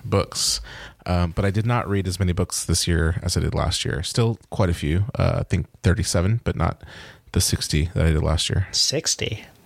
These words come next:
Speaker 2: More in, more than one a week.
Speaker 1: That was a lot. Yeah, it was, it was good. A lot, a lot of reading, really a lot of audiobooks and, um, during,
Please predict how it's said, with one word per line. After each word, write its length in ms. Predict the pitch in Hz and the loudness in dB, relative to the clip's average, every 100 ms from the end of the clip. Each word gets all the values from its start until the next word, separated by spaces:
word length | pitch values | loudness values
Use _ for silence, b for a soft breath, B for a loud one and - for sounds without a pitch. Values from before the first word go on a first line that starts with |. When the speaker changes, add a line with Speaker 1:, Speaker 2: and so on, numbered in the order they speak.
| - | -10
Speaker 2:
More 180 | 117 127 | -6 -4
in, 240 | 156 113 113 | -2 -4 -4
more 160 | 127 139 | -4 -2
than 120 | 151 | -2
one 140 | 147 | 0
a 80 | 143 | 0
week. 320 | 139 165 - - B B B B B B B B B - | 0 0 -2 -8 B B B B B B B B B -4
Speaker 1:
That 100 | 80 | 0
was 100 | 85 | 0
a 60 | 85 | 0
lot. 240 | 82 - 90 | 0 0 0
Yeah, 260 | 87 80 - B - | 0 0 -2 B 0
it 20 | |
was, 220 | 92 - | 0 0
it 60 | - | -6
was 100 | - | -6
good. 240 | - 120 B B B B B B B B - | -2 -2 B B B B B B B B -4
A 40 | |
lot, 300 | 87 85 - | 0 0 -2
a 40 | 90 | 0
lot 180 | 90 | 2
of 140 | 90 90 | 2 0
reading, 400 | 85 85 87 87 | -2 0 0 -2
really 280 | 110 151 165 | -4 -2 0
a 40 | |
lot 160 | 120 98 | 0 0
of 60 | |
audiobooks 640 | 67 80 87 82 82 - - | -2 0 0 0 -4 -2 0
and, 260 | 82 85 85 B B B B _ - | 2 0 -2 B B B B _ 0
um, 340 | 87 85 87 - _ - | 2 2 0 -6 _ -2
during, 280 | 90 82 | 0 0